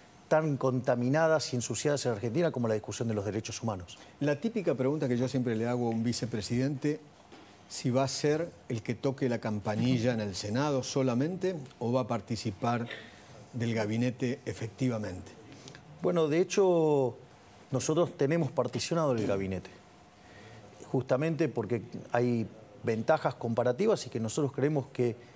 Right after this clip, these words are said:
Speaker 1: tenemos que explotarlas, porque justamente la ventaja comparativa es lo que hace que seamos más productivos y que podamos encarar estos temas de una mejor manera. O sea, yo creo que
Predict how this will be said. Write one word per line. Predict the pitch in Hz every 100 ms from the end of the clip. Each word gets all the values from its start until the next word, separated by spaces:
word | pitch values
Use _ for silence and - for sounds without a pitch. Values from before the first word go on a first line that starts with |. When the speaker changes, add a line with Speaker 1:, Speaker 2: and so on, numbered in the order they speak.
| - - - - - -
Speaker 1:
tenemos | 123 156 -
que | 139
explotarlas, | - 156 220 165 117
porque | 120 - 120
justamente | - 139 190 185 180 139
la | 113
ventaja | 113 117 143 127
comparativa | 117 110 120 120 196 202 151 - - - -
es | 123
lo | 127
que | 107 139
hace | 131 120
que | 120
seamos | - 127 127
más | 135 131
productivos | - 117 113 117 202 196 -
y |
que | 98
podamos | 107 120 139 139 123 - - - - - - 113 107 104 -
encarar | 123 117 113 123 170
estos | 139 120 -
temas | 175 139
de | 139
una | 139 123
mejor | 117 139
manera. | 127 156 151 110
O |
sea, | - 120
yo | 160
creo | 160 156
que | 147